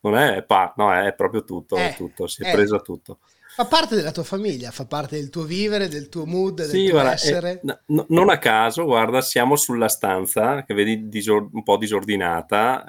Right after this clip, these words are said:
Speaker 1: che no, non ci sono striscioni o,
Speaker 2: <laughs>
Speaker 1: o, o cose. È la stanza dove è nata l'ultracycling dolomitica.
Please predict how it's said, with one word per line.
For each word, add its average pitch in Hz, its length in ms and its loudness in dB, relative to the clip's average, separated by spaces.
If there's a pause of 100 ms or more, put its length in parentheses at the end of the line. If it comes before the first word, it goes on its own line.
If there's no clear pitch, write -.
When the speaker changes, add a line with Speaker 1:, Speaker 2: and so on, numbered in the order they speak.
Speaker 1:
che 101 340 0
no, 95 200 -8
non 104 180 -2
ci 110 140 -4
sono 101 320 2
striscioni 196 1000 -2
o, 92 440 0
Speaker 2:
<laughs> - 460 -20
Speaker 1:
o, 101 100 2
o 98 360 4
cose. 104 500 2 (200)
È 123 120 -2
la 127 100 0
stanza 117 380 -2
dove 127 240 0
è - 20 0
nata 95 360 -2
l'ultracycling 101 800 -4
dolomitica. 98 760 -6